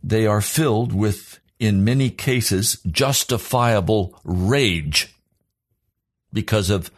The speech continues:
the circumstances of their life, many of which are not their responsibility.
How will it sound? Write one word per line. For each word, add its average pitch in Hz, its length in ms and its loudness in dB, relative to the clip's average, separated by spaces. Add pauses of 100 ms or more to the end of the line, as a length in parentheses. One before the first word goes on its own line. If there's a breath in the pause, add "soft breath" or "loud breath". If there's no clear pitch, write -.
(260 soft breath)
the 107 100 0
circumstances 110 1200 0
of 98 160 2
their 117 220 2
life, 113 480 0 (1400 soft breath)
many 135 460 2
of 92 120 0
which 110 400 -2 (320)
are 104 140 0
not 123 560 0
their 117 320 0
responsibility. 104 1300 0